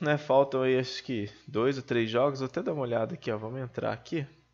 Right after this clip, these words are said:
Deixa eu abrir aqui pra vocês darem uma olhada junto comigo. Vamos olhar aqui como que tão, como que tá no campeonato. "Ah, mas por que que você vai olhar no campeonato sendo que o jogo é de Copa?" Né? Porque interfere diretamente,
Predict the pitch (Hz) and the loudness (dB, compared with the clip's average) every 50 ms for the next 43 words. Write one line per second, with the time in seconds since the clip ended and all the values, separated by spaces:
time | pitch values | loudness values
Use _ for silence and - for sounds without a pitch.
0 | _ _ _ _ _ _ _ - - 139 - - - - 123 123 117 - 147 - | _ _ _ _ _ _ _ -16 -16 -14 -14 -12 -12 -10 -10 -10 -10 -10 -10 -10
1 | - 110 - - - - - - 107 104 117 117 - - - 113 127 - 117 123 | -12 -12 -12 -14 -18 -16 -12 -10 -10 -10 -12 -14 -16 -14 -16 -14 -12 -12 -12 -12
2 | 120 113 113 127 139 151 156 151 123 135 147 160 160 - _ _ _ _ _ _ | -12 -12 -12 -10 -10 -10 -8 -6 -6 -6 -6 -8 -10 -14 _ _ _ _ _ _
3 | _ _ - - - - - _ _ _ _ _ - 151 139 131 127 120 117 - | _ _ -20 -20 -20 -20 -20 _ _ _ _ _ -14 -12 -10 -8 -8 -8 -10 -10
4 | - - 156 160 151 135 139 151 156 - - _ _ _ _ _ _ _ - - | -8 -6 -4 -4 -2 -2 -2 -4 -4 -8 -18 _ _ _ _ _ _ _ -12 -8
5 | - 135 147 147 143 131 131 131 - - 120 117 - _ - - 147 147 156 151 | -4 0 2 4 6 6 4 4 2 -4 -6 -6 -8 _ -4 -2 0 0 0 -4
6 | 151 - 170 151 - - - - 127 127 139 151 151 147 - - _ _ - 123 | -6 -6 -8 -8 -8 -4 2 2 2 2 2 -2 -6 -12 -18 -20 _ _ -8 -8
7 | 123 139 - - 147 - - - 113 113 131 135 - - _ _ _ _ _ _ | -8 -8 -8 -12 -14 -8 -2 0 0 0 0 -4 -8 -20 _ _ _ _ _ _
8 | _ _ _ _ - 127 113 117 120 - - 123 131 - 127 120 110 110 117 - | _ _ _ _ -10 -8 -6 -6 -6 -6 -8 -8 -4 -4 -4 -2 -2 -4 -2 0
9 | 180 190 170 151 147 151 - 156 - 185 - - - 170 170 160 156 147 143 139 | 0 2 2 0 -2 -2 -6 -6 -8 -8 -8 -6 0 4 4 6 8 8 6 6
10 | 139 139 - 139 131 - 135 123 123 120 123 123 - 123 127 123 - 123 123 120 | 6 4 0 -2 0 0 0 0 2 2 0 0 -2 -10 -10 -8 -8 -4 -4 -2
11 | 117 120 117 123 117 - - 113 107 101 101 - - 104 - - - - - - | -2 -2 -4 -6 -8 -4 0 2 2 2 0 -4 -10 -12 -12 -14 -20 -20 -20 -20
12 | - - _ _ - 131 135 139 - - 117 113 - - 101 101 107 - - 143 | -20 -20 _ _ -2 -2 -2 -2 -2 -6 -6 -6 -4 -6 -4 -4 -4 -4 -2 -2
13 | 156 151 - - - 120 117 123 143 156 180 208 262 254 240 196 151 143 175 - | -2 -2 -2 0 2 4 6 6 6 4 2 0 -2 -4 -8 -6 -4 -2 0 2
14 | 170 180 180 - 202 214 202 185 185 180 165 - - - - | 0 0 2 0 -2 0 0 0 0 0 -2 -4 -6 -10 -10